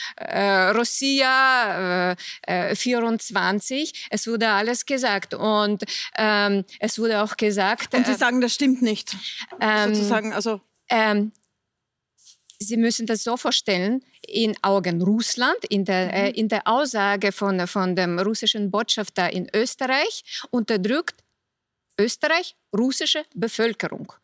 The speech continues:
Speaker 1: Genauso
Speaker 2: Mhm.
Speaker 1: wie, wie die Ukraine, äh,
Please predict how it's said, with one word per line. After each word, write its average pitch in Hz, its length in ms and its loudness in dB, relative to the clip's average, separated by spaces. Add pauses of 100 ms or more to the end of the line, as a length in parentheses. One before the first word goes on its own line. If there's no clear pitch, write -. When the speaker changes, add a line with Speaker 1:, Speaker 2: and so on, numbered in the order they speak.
(160)
Speaker 1:
Genauso 302 640 2
Speaker 2:
Mhm. 233 60 -6
Speaker 1:
wie, 233 260 0
wie 220 100 0
die 202 140 0
Ukraine, 220 640 0 (180)
äh, 131 100 -6